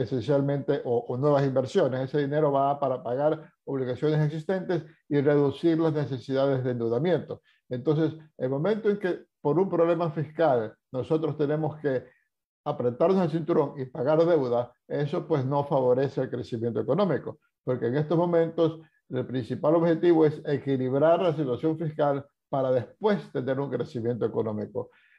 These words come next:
El motivo por el que se baja la tasa de crecimiento para este año tiene que ver porque realmente lo que están haciendo el Banco Mundial, el Fondo Monetario, Banco Central, etcétera, es decir,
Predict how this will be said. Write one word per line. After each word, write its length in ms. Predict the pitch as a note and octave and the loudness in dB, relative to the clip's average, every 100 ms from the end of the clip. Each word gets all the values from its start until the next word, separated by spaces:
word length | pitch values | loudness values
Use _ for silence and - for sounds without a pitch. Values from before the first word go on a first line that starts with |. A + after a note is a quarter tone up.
| - | -6
El 180 | E3 D#3 | 0 2
motivo 440 | E3 E3 B3 A#3+ | 2 2 2 2
por 160 | G#3+ F#3 | 2 2
el 120 | E3+ | 2
que 100 | D#3+ | 0
se 120 | C#3+ | 0
baja 520 | C#3+ G3 D#3+ A2 A2 - _ - | 2 2 0 -2 -4 -10 _ -12
la 220 | C3 B2 B2 | -4 -2 0
tasa 260 | E3 E3+ | -2 0
de 120 | D3+ | 0
crecimiento 680 | D3+ A#2+ B2 B2 D3 D#3 D#3+ | -2 -6 -6 -4 -4 -4 -2
para 180 | B2 C3 | 0 0
este 240 | - C3 | 0 0
año 360 | A2 G#2+ A#2 A#2+ _ _ - | 0 -2 -8 -10 _ _ 0
tiene 240 | D#3+ F#3+ | 2 2
que 140 | E3+ E3 | 2 6
ver 280 | D#3+ E3 | 6 4
porque 540 | D#3+ D3 - D3 C3+ - _ - | 2 -2 0 0 0 -4 _ -2
realmente 480 | D#3+ F#3 G3 F#3+ D#3 | 0 2 2 2 2
lo 120 | D3 | 0
que 60 | C#3 | -2
están 240 | F3 F3 | -4 -4
haciendo 380 | D#3+ E3 D#3+ D3+ | -2 -2 0 0
el 60 | D3 | -2
Banco 300 | C#3 C#3+ C3+ | -6 -4 -6
Mundial, 600 | B2+ B2 C#3+ D3+ D3+ D3+ | -6 0 4 6 8 6
el 140 | C#3 | 4
Fondo 300 | - C#3 C3 | 0 -2 -2
Monetario, 720 | B2+ B2 - C#3 D3 D3 B2+ | -2 -4 -2 2 2 4 4
Banco 260 | C3 C3 B2+ | 2 0 -6
Central, 500 | B2+ A#2+ C#3 C3+ C3 | -8 -6 0 2 2
etcétera, 500 | D#3 C#3 B2+ B2+ - _ - | 0 0 2 0 -2 _ -4
es 100 | D3 | 2
decir, 540 | D#3 D3+ D#3+ D#3+ - | 2 2 2 0 -6